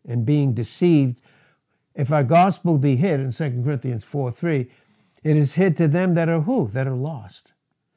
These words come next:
How many Christians function like that? Just lost. And they get confused because they don't have the solid foundation of Christ,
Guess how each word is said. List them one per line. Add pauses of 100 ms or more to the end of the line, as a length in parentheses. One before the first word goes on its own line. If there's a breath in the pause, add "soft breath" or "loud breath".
(220)
How
many
Christians (300)
function
like
that? (960)
Just
lost. (400 soft breath)
And
they
get
confused (360 soft breath)
because
they
don't
have
the
solid
foundation
of
Christ,